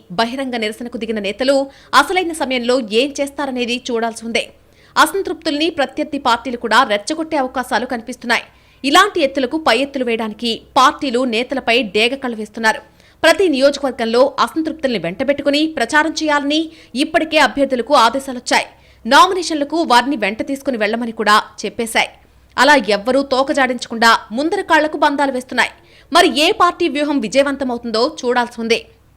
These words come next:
ఏపీలో ఇప్పటికే పూర్తి స్థాయిలో ప్రచారం జరుగుతోంది.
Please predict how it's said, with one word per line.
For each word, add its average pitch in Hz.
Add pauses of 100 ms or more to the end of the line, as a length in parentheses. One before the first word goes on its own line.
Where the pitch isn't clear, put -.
(240)
ఏపీలో 381
ఇప్పటికే 330
పూర్తి 359
స్థాయిలో 277
ప్రచారం 269
జరుగుతోంది. 262